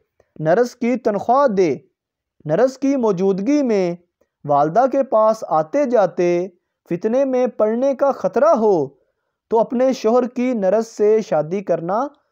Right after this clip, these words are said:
वाजिब होगा। इसी तरह वो तीन नेकियों को जमा करेगा, दूसरी शादी का अजर,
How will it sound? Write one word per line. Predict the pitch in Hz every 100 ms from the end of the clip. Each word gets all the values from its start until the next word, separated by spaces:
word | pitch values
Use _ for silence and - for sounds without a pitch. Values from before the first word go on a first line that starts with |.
| _ -
वाजिब | 156 190 294 370
होगा। | 180 147 143 123 110 _ _ _ _ _ -
इसी | 240 320
तरह | 302 220 196 175 175 _ _ -
वो | 190
तीन | 208 - 220 302 320
नेकियों | 240 185 185 190 190
को | 190 175
जमा | 147 139 165
करेगा, | 190 220 220 214 208 208 _ _ _ _ _ -
दूसरी | 156 196 233 247
शादी | - 139 139 185
का | 208
अजर, | 233 196 180 220